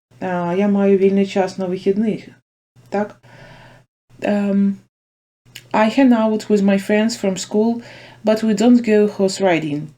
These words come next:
Ми гуляємо з друзями зі школи, але,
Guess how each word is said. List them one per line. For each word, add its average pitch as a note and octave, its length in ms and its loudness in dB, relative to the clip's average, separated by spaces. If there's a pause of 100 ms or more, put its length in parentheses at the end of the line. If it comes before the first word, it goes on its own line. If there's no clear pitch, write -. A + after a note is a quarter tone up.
(220)
Ми A3 200 0
гуляємо F3 540 2
з E3 60 -8
друзями C4+ 420 4
зі A#3 100 -2
школи, A3 480 -2
але, G#3 380 -2